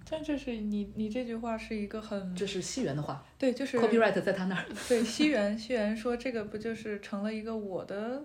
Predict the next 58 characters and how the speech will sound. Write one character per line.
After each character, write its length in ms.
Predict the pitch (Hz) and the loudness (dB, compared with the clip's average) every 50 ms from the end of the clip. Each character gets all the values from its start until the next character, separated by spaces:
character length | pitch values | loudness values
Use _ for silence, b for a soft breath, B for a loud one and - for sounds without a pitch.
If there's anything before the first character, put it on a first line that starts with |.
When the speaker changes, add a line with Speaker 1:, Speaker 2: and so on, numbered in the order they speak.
| - - - | -12 -16 -12
Speaker 1:
作 200 | - 269 262 233 | -2 -2 -2 -2
品 160 | 240 - 180 | -2 -4 -8
吗？ 180 | 175 - 175 185 | -8 -8 -8 -8
就 100 | 208 208 | -8 -8
回 140 | - 208 220 | -6 -2 -2
到 100 | 226 208 | 0 -2
我 60 | 208 | -2
刚 180 | 220 208 208 | -2 -4 -4
才 100 | 220 208 | -2 -4
说 240 | 214 208 - 226 220 | -4 -6 -6 -6 -6
的 120 | 214 202 190 | -6 -6 -6
那 160 | 190 196 196 | -8 -10 -10
个 280 | 196 - 190 185 180 B B B B B B B B | -10 -8 -6 -6 -6 B B B B B B B B
成 360 | - - - 214 196 208 240 - | -16 -8 -6 -6 -4 -4 -6 -6
型 260 | - - 208 196 208 | -6 -6 -6 -4 -4
的 100 | 226 226 | -6 -6
权 360 | 226 - - 190 180 185 196 | -8 -6 -6 -6 -6 -6 -6
利 140 | 208 208 196 | -4 -6 -6
到 260 | 196 - 214 208 196 | -6 -6 -6 -4 -4
了 420 | 190 180 170 165 - - - - - - - - | -4 -4 -4 -4 -6 -8 -10 -12 -16 -20 -20 -12
我 260 | - 208 180 180 185 185 | -10 -8 -8 -8 -8 -6
的 120 | 196 202 220 226 | -4 -2 0 0
<laughs> 120 | 233 - | -2 -2
手 380 | - - - - 226 190 190 185 | -4 -6 -4 -2 -2 -2 -2 -4
里。 160 | 190 196 202 B B B B B B B B B B B B B B B B - - - | -6 -8 -10 B B B B B B B B B B B B B B B B -20 -14 -10
他 560 | - - 302 294 294 294 294 294 294 302 302 285 | -2 0 0 2 2 0 -2 -2 -2 -2 -2 -2
也 200 | 247 214 175 - | 0 0 0 -2
是 140 | - - | -4 -6
大 180 | 214 - 233 220 | -4 -2 -2 -2
家 240 | 208 214 208 208 214 208 | 0 0 -2 -2 -2 -4
常 880 | - - - 185 185 175 175 175 175 180 185 185 185 190 196 196 202 - | -8 -10 -8 -6 -6 -4 -4 -4 -4 -4 -6 -6 -6 -6 -8 -10 -12 -8
争 220 | - 226 208 214 | -4 -2 0 2
议 100 | 208 208 | 2 0
或 160 | 202 202 196 180 | 0 -2 -6 -8
提 240 | 180 - - 180 175 | -10 -10 -10 -8 -6
问 180 | 180 202 196 | -6 -6 -6
的 80 | 180 - | -6 -8
一 160 | - - 107 | -8 -8 -6
个， 100 | - 160 | -6 -6
就 100 | 165 190 | -6 -6
是 160 | 196 - - | -8 -8 -6
我 200 | 190 180 170 147 | -4 -2 -2 -2
们 100 | - - 196 | -4 -4 -4
的 80 | 269 302 | -6 -6
解 320 | 294 - - 165 - 120 - | -6 -6 -6 -6 -6 -6 -8
读 160 | - 170 170 170 | -8 -8 -8 -6
跟 140 | - 226 | -2 0
艺 220 | 240 240 277 294 294 | 0 0 0 0 -2
术 100 | 247 226 | -2 0
家 160 | 208 220 220 | 0 0 0
的 100 | 214 214 | 0 -2
表 300 | 208 - - - - - - | -6 -6 -8 -8 -8 -8 -8
达 360 | - - - - - - - - _ _ _ _ | -8 -6 -6 -6 -6 -6 -8 -12 _ _ _ _
之 160 | - - 185 | -12 -10 -8
间 200 | 175 175 175 170 | -6 -4 -4 -4
的 100 | 170 156 | -4 -6
那 160 | 165 165 165 160 | -6 -8 -8 -6
个 240 | - - - - | -8 -8 -8 -8